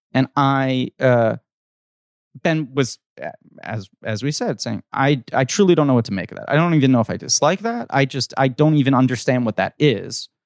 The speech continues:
And I was like, "Ben, I wanna give you a lot of context because I do think the context on this movie is incredibly important. This is a movie that is so much about itself." which is a thing that some people find annoying, right?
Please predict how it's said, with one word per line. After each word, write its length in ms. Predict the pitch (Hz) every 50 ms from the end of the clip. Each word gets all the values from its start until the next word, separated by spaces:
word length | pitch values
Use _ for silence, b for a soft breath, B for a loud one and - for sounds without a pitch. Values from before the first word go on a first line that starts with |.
| _ _ _ _ _ _ -
And 140 | 135 139 -
I 200 | - 156 165 175
was 240 | 160 165 139 - 143
like, 200 | 120 110 _ -
"Ben, 200 | 180 170 165 147
I 60 | 143
wanna 180 | 165 185 175
give 140 | 143 135 120
you 120 | 120 110 98
a 0 |
lot 340 | 104 101 98 117 113 -
of 100 | - 120
context 680 | - - - 202 - 139 - - 208 - - - - - b b b b b
because 280 | - 135 - 170 143
I 100 | 156 147
do 180 | 139 123 170 185
think 220 | - - 196 -
the 60 | - -
context 500 | - - 131 131 127 - 131 127 - 131
on 100 | 123 120
this 140 | 120 117
movie 320 | - 120 113 107 110 98 98
is 200 | 98 - - - - _ _ _ _ _ -
incredibly 960 | 135 135 117 - - - - - 147 123 110 107 95 110 101 101 98 110 110 - -
important. 500 | 110 107 - - 65 - - - - _ b b b b -
This 180 | 147 123 -
is 80 | 165 147
a 60 | 160
movie 260 | 175 202 220 190 165 156
that 120 | 151 131
is 80 | 135 -
so 180 | - - 214
much 220 | 196 135 127 117 - -
about 460 | - 117 110 - 120 117 120 104 - _ _ -
itself." 380 | 117 113 - - - - 69 _ _ _ _ _ _ _ _ _ _ _ _ _ -
which 220 | - 139 139 -
is 140 | 180 160 -
a 40 | 190
thing 260 | - 294 294 247 208
that 220 | 190 175 _ -
some 200 | - - 170 165
people 220 | 160 165 156 160 147
find 280 | - 127 110 113 113 _ _ _ -
annoying, 360 | 117 110 98 - - 135 131 - _ -
right? 260 | 127 135 147 156 175